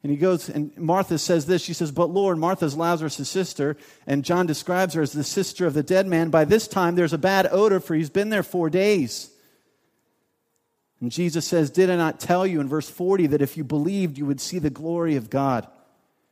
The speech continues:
And then later on in verses forty-three and forty-four, it says, "When Jesus had said this, Jesus called out in a loud voice, 'Lazarus, come out.'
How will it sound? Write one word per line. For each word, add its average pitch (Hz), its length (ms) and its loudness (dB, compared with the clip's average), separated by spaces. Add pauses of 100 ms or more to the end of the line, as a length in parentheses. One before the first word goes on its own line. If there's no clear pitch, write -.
(600)
And 147 100 -2
then 165 140 2
later 185 260 4
on 180 160 2
in 175 100 0
verses 151 380 -4
forty-three 185 560 -2
and 165 140 -4
forty-four, 180 800 0 (760)
it - 60 -18
says, 180 180 0
"When 175 160 0
Jesus 208 380 -2
had 170 160 -2
said 208 260 2
this, 180 200 2
Jesus 196 380 -2
called 190 300 0
out 208 180 2
in 160 60 -2
a 170 80 2
loud 185 300 2
voice, 190 340 2
'Lazarus, 196 640 2
come 202 280 -4
out.' 202 460 -2